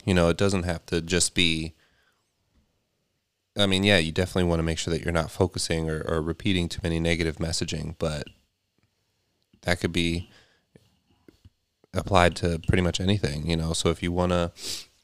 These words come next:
if you're in a job that you don't like and you hear yourself constantly saying, or being frustrated at work, saying, "Oh, this is dumb," or "The coworkers that, people I work with are dumb, the people I deal with are dumb," or whatever, and you're just constantly repeating that over and over and over to yourself,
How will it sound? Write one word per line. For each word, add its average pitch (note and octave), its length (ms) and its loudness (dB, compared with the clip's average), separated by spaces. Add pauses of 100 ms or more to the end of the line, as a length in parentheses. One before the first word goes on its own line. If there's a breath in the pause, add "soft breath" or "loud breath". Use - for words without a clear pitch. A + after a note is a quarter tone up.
(280)
if - 80 -20
you're G2 100 4
in A2 140 6
a G#2 60 4
job E2 320 4
that D#2+ 120 -4
you F2 80 -4
don't E2+ 220 0
like D#2+ 280 0
and E2+ 100 -2
you E2 80 0
hear F2 200 0
yourself E2 360 -2
constantly D#2+ 880 0
saying, D#2 640 0 (920)
or F2+ 80 -6
being E2+ 200 2
frustrated E2 520 2
at D#2 140 -2
work, F2 300 4
saying, D2 280 -2
"Oh, - 160 -12
this - 200 -2
is A#2 60 -14
dumb," E2 600 2 (480 soft breath)
or D#2 480 2 (600)
"The - 60 -12
coworkers E2 640 2
that, D#2+ 180 -6 (260)
people F2+ 240 2
I D#2+ 80 2
work D#2+ 260 2
with E2 120 -2
are D#2 80 -2
dumb, D#2 320 2
the D2+ 60 -2
people F2+ 260 2
I E2 60 0
deal D#2 220 0
with D#2 120 -6
are D#2 80 -8
dumb," D#2 420 -2
or D2+ 60 2
whatever, E2 400 8
and D#2 180 0
you're D2+ 80 0
just D2+ 240 -2
constantly E2 640 -2
repeating E2 460 2
that D#2+ 260 -4
over E2 380 2
and D#2 100 -4
over D#2+ 280 -2
and D2+ 140 -6
over D#2 280 -2
to - 180 -10
yourself, D2+ 500 -4